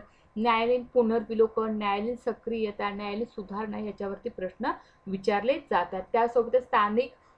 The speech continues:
अ, ज्या संविधानिक, वैधानिक संस्था आहेत ते कॅगवरती आहे प्रश्न, अनु-,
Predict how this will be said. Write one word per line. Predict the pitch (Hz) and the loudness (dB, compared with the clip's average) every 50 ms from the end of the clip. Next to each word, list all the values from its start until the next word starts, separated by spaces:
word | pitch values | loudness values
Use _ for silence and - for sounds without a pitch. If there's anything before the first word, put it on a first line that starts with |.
| _ - | _ -4
अ, | 202 202 202 196 | -2 0 2 6
ज्या | 214 247 247 | 6 6 6
संविधानिक, | 247 262 240 214 214 233 247 233 254 247 240 254 262 - | 8 6 4 4 4 0 2 2 2 2 2 2 -2 -2
वैधानिक | 220 202 214 208 202 220 226 240 247 262 - - | -2 2 2 2 2 0 0 0 0 0 0 0
संस्था | 269 233 220 220 - - 262 | -2 0 0 -2 -4 0 2
आहेत | 240 220 190 | 2 2 2
ते | 190 - - 233 240 240 - - - - | 0 4 6 6 6 6 4 -2 -2 2
कॅगवरती | 226 214 220 214 226 226 220 - - 233 | 4 4 4 4 2 2 2 2 0 0
आहे | 220 196 208 | 0 0 -2
प्रश्न, | 208 208 - 196 196 190 - 202 196 | -6 -6 -6 -10 -10 -8 -10 -12 -10
अनु-, | 202 - 208 214 240 233 - 226 208 | -8 -6 -4 -4 -4 -2 -2 -2 -2